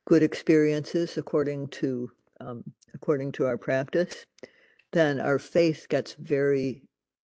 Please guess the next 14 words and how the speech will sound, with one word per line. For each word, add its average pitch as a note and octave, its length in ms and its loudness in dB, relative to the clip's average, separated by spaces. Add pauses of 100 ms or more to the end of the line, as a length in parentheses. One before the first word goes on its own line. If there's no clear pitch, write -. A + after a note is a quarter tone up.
(380)
excessive. - 680 -6 (160)
It D3 120 -6
gets - 220 -2
ex-, C3+ 140 -2
to - 120 -8
be C#3+ 140 2
excessive, - 680 -2
and C#3 180 -4
we C#3 120 0
want D3+ 340 -4
to C3 260 -4 (640)
preach - 500 4 (560)
to D#3+ 140 4
this D3+ 540 0